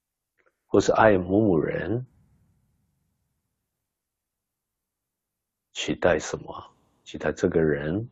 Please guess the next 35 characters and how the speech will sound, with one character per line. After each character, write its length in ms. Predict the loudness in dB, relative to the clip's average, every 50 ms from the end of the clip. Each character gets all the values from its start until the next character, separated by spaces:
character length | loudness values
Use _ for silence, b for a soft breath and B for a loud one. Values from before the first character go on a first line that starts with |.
| _ _
可 140 | -2 0
以 80 | 0 0
给 200 | 0 -2 -2 0
你 140 | 0 -4 -4
什 260 | -6 -6 -10 -10 -10
么？ 340 | -12 -18 -20 -20 -20 -20 _ _ _ _ _ _ _ _ _ _ _ _ _ _ _ _ _ _ _ _ _ _ _ _ _ _ _ _ _ _ _ _ _ _ _ _ _ _ _ _ _ _ _ _ _ _ _ _ _ _ _ _ _ _ _ _ _ _ _ _ _ _ _ _ _ -2
爱 380 | 0 0 0 0 -2 -10 -16 _ _ _ _ _ _ _ _ _ _ _ _ _ _ _ _ _ _ _ _ _ _ _ _ _ _ _ _ _ _ _ _ _ _ _ _ _ _ _ _ _ _ _ _ _ _ _ _ _ _ _ _ _ _ _ _ _ _ _ _ _ _ _ _ _
从 180 | -8 -6 -4
一 80 | -4 -2
个 120 | -2 -4
整 340 | -4 0 0 2 2 2 -2
体 440 | -4 -8 -14 -14 -14 -14 -14 -16 -16
游 120 | -14 -10
落 180 | -8 -8 -8 -8
在 180 | -8 -8 -10
一 60 | -10 -12
个 120 | -14 -16
小， 340 | -16 -12 -12 -12 -12 -14 -18 -20 _ _
很 240 | -10 -6 -4 -4
狭 360 | -4 -6 -10 -6 -4 -2 -2 -2
窄 220 | -4 -4 -6 -6 -8
的 120 | -10 -8 -8
一 80 | -8 -8
个 120 | -8 -10
小 220 | -10 -10 -10 -12
范 280 | -10 -10 -10 -10 -10 -12
围， 260 | -14 -16 -18 -20 _ _ _ _ _ _ _ _ _ _
这 120 | -4 -4 0
是 100 | 0 0
我 80 | 0
们 160 | 0 -2 0 0
人 180 | 0 0 -2
间 240 | -4 -2 -2 -2 -2
的 140 | -4 -8 -10
爱。 380 | -10 -14 -14 -16 -18 -20 -20